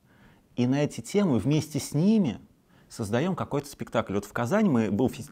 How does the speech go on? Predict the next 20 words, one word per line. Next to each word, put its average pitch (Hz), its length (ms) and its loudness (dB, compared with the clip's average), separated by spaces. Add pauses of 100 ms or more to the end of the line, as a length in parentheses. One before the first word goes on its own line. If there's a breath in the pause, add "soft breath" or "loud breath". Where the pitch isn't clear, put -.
театральный 117 440 2
фестиваль, 208 480 -2 (500 loud breath)
и - 80 0
мы 151 140 2
четыре 151 380 0
дня 131 200 2
делали 113 320 4
лабораторию, 101 800 2 (200)
и 107 80 -6
за 110 100 -6
четыре 120 380 -6
дня, 180 280 -4 (560 soft breath)
э, 113 280 -2
создали 117 320 -4
спектакль 170 560 -6 (400 soft breath)
на 107 160 0
тему 160 560 -2 (800 soft breath)
«Инвалидность 117 760 2
глазами 92 460 -2
прохожих». 80 720 -8